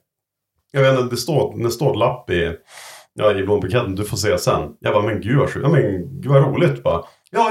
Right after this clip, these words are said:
jo, ja, vissa brukar som bli lite så här häpen när de får." Jag bara, "Ja, vad fan, ja, ja." Men så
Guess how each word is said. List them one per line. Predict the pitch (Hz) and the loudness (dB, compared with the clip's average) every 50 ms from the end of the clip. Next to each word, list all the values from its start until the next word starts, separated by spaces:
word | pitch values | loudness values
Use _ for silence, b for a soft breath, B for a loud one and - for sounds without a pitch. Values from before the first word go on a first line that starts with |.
| 214 214 | 2 4
jo, | 214 208 196 190 | 4 4 4 4
ja, | 180 | 0
vissa | 170 147 - 156 | 0 0 -2 -2
brukar | 151 151 143 160 139 | -2 0 0 0 2
som | 139 135 | 2 2
bli | 117 120 127 127 | 2 2 0 0
lite | 127 120 107 | -2 -4 -4
så | - 117 | -2 0
här | 107 101 98 90 - b b b b b | 0 0 -2 -4 -8 b b b b b
häpen | - 113 104 - - 110 113 | -2 -2 -2 0 0 -2 -2
när | 117 | 0
de | 104 92 90 | -2 -2 0
får." | 104 107 107 | 0 0 2
Jag | 107 | 2
bara, | 104 101 98 | 2 0 0
"Ja, | 104 107 110 - 120 | 0 0 0 -2 -2
vad | 107 95 | -4 -4
fan, | 98 107 101 107 | -2 -2 -2 -2
ja, | - 127 131 107 | -2 -2 -2 -2
ja." | 101 104 - _ B B B B B B B B B B B _ _ _ _ | -2 -4 -8 _ B B B B B B B B B B B _ _ _ _
Men | 196 147 120 110 | -4 -4 -2 -2
så | 107 113 104 98 90 85 85 98 | 0 0 0 0 0 -2 -2 -6